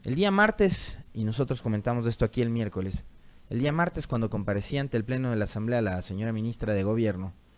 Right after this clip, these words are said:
fue acompañada de toda la cúpula policial y de todo el gabinete, incluido el presi-, el vicepresidente Sonnenholzner. La Asamblea amaneció ese martes cercada de policías. No había amenaza de nada, no había amenazas de manifestaciones, de marchas, de movilizaciones, de nada.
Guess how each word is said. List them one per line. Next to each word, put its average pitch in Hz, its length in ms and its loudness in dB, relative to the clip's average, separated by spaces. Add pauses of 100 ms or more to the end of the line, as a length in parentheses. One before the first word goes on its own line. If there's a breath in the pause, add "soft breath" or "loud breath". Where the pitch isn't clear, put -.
(380 soft breath)
fue - 120 2
acompañada 175 500 2
de 120 100 4
toda 160 220 2
la 123 100 2
cúpula 139 320 0
policial 101 560 -2
y 107 100 -4
de 98 100 0
todo 143 180 4
el 131 60 4
gabinete, 113 420 0
incluido 123 320 0
el 101 80 -4
presi-, 101 240 -6
el 98 220 2
vicepresidente 107 640 -4
Sonnenholzner. 92 680 -4 (1040 soft breath)
La 120 140 4
Asamblea 165 600 4
amaneció 117 520 2
ese 180 160 2
martes 165 580 0 (240)
cercada 156 720 4
de 123 80 6
policías. 120 420 0
No 175 80 4
había 233 140 6
amenaza 185 420 0
de 101 120 2
nada, 107 240 -2
no 107 80 0
había 143 120 4
amenazas 135 440 -2
de 98 100 -2
manifestaciones, 95 1040 -2
de 95 80 0
marchas, 98 360 -2
de 98 60 -2
movilizaciones, 92 680 -4
de 139 120 -2
nada. 165 380 0